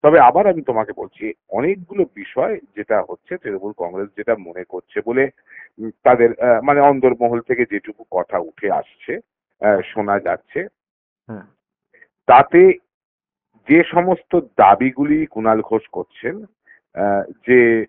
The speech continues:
Speaker 1: তিনি যা বলতেন সেটাই ঠিক এবং আর কোনো, আহ, এরা বলতে পারত না, আর কোনো, আহ,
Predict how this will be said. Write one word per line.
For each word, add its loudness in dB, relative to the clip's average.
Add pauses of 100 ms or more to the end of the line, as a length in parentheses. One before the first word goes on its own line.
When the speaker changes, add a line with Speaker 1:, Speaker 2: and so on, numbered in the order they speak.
(340)
Speaker 1:
তিনি 0
যা 6
বলতেন 2
সেটাই 0
ঠিক -6
এবং -2
আর 4
কোনো, 0 (360)
আহ, 2
এরা 4
বলতে -4
পারত -2
না, 0
আর 0
কোনো, -4
আহ, -8